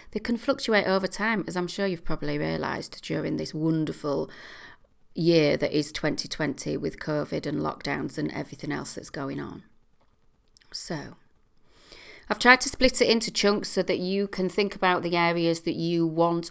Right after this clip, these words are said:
or need to improve on. So when I've been doing my training and workshops, all online, of course, some popular ones at the minute have been about work-life balance or have been about boundaries and obviously resilience,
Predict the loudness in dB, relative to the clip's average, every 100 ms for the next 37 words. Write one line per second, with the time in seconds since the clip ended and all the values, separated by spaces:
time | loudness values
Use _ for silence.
0 | 0 2 4 6 6 6 4 0 -2 -2
1 | 2 2 4 4 4 4 4 4 0 -8
2 | -16 -16 -4 4 6 6 6 4 4 2
3 | 2 0 2 0 0 0 0 2 2 2
4 | 0 -2 -2 2 4 4 2 0 2 2
5 | 0 -6 -20 -12 0 2 6 6 8 4
6 | 0 0 0 0 -2 -2 0 0 -2 -4
7 | -6 -8 -10 -6 -6 -6 -8 -12 -8 -8
8 | -8 -12 -16 -16 -4 0 4 10 12 12
9 | 8 4 2 -2 0 0 -2 -4 -4 -2
10 | -2 -4 -4 -4 -6 -6 -8 -6 -2 -2
11 | -2 -4 -8 -8 -8 -8 -8 -10 -4 -2
12 | 0 -2 -2 -4 -4 -6 -6 -6 -6 -6
13 | -4 -2 -4 -2 2 2 2 2 -2